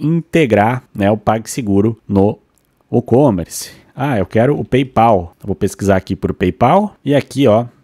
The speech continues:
tem o plugin do PayPal, e daí você faz a instalação do plugin. Após você fazer a instalação do plugin, você faz a configuração do plugin, né? Mas como eu falei, em alguns casos você vai precisar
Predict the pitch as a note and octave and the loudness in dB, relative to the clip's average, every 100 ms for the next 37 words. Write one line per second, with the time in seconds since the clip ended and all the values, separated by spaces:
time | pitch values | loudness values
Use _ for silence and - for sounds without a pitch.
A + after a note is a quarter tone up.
0 | _ A2+ G#2+ A2+ A#2+ _ _ _ C3+ - | _ -4 -2 -4 -8 _ _ _ -14 0
1 | C3+ G2+ G2+ A2 A2+ _ - _ A2 A#2+ | 2 2 2 0 -2 _ -20 _ -2 -2
2 | - G2 G#2+ D#3 - G#2 F#2+ - G2+ G2+ | 2 2 4 0 -4 -8 -8 -4 0 0
3 | G2 G2+ G2 F#2+ G2 G2 F2+ F3+ D3+ D#3+ | 0 0 0 0 -2 -4 -4 -4 -2 -4
4 | - A#2 C3 F3+ G3+ D3 - C3 G#2+ G#2 | -4 -4 2 4 4 2 -4 -2 0 0
5 | G2+ G2+ F2+ G2 G2 F2 E2+ C#3 E3+ D3 | 0 -2 -2 -4 -6 -8 -4 -4 -4 -8
6 | B2 - A#2+ B2 - C3+ C3+ C#3 C3 C3 | -10 -2 0 0 2 0 2 0 2 2
7 | - G#2 A2+ G2 G2 - C#3+ C#3+ A#2 D2+ | 0 0 2 0 -2 -2 -2 2 2 0
8 | F2 F2+ F#2+ - A2+ A#2+ D3 A#2+ D3 A#2+ | -4 -2 -2 -2 -4 -2 0 2 0 -2
9 | B2+ - G2+ A2+ A#2+ A#2+ - G#2+ G#2+ A2+ | -4 0 0 0 -2 -8 -4 -2 -2 -6
10 | - G2+ F#2+ A2 | -4 0 0 0